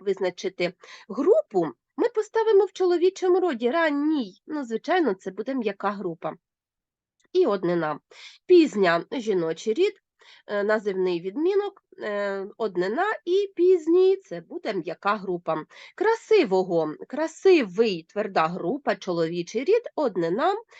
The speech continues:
і, е, родовий відмінок. Розумним — орудний відмінок, це буде тверда група, бо розумний, е, чоловічий рід, однина і орудний відмінок, так, мабуть, я вже сказала.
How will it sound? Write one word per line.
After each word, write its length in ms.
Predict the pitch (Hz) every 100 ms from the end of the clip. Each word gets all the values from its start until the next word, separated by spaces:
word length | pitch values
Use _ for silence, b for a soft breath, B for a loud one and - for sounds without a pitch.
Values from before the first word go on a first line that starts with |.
| B B -
і, 100 | 381 466 480 453
е, 220 | 247 214 202
родовий 460 | 196 170 165 233
відмінок. 640 | 208 175 185 190 170 170 _ _ b b
Розумним — 800 | 214 247 233 208 190 170 254 302 339 -
орудний 480 | 320 196 170 170 165
відмінок, 640 | 175 175 233 370 403 -
це 220 | - 185
буде 220 | 170 170
тверда 460 | - 208 196 185 160
група, 380 | 180 208 - 294
бо 160 | 247
розумний, 920 | 196 190 180 208 180 160 185 339 403 -
е, 160 | 185
чоловічий 720 | 175 185 170 156 160 - 160 165
рід, 200 | 294 392 _ _ _ B B B B B B B -
однина 500 | 214 190 185 233 392 440 B B B -
і 100 | 349 440 440 _ _ _ _ _ _ _ _ _ _ _ _ _
орудний 440 | 208 202 214 202 196
відмінок, 460 | 190 196 165 147
так, 220 | - -
мабуть, 300 | 160 160 175
я 80 | 160
вже 120 | 165
сказала. 460 | 170 - 165 151